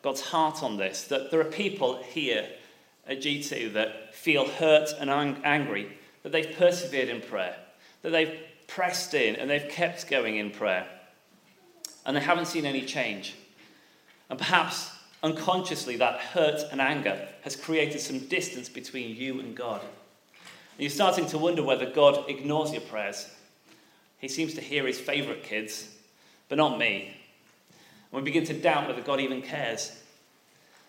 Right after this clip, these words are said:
And while this warfare motif is helpful, it still doesn't change the fact that you're hurt or you're sick, your friends are lost, and that you still can't see what God might be doing about it.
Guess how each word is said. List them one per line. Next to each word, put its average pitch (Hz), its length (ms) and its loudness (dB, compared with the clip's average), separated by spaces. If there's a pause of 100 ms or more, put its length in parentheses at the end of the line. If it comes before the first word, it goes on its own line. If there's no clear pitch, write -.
(180)
And 147 140 2
while 180 240 8
this - 320 0 (180)
warfare 147 520 2
motif 135 540 -4
is 147 120 -6
helpful, 214 560 -2
it - 100 -8
still 196 200 2
doesn't 170 320 -2
change 190 380 -2
the 143 60 -8
fact - 360 -6
that 127 120 -12
you're 113 160 -2
hurt 147 400 0
or 135 60 -2
you're 104 160 0
sick, - 640 -4
your 127 100 -6
friends 151 380 0
are 127 80 0
lost, 135 380 0
and 120 100 -6
that 127 140 -6
you 127 80 -12
still 156 260 0
can't 143 240 -6
see 151 220 -4
what 135 240 -4
God 143 200 -2
might 120 140 -6
be 117 60 -12
doing 139 320 -6
about 110 340 -4
it. 98 100 -8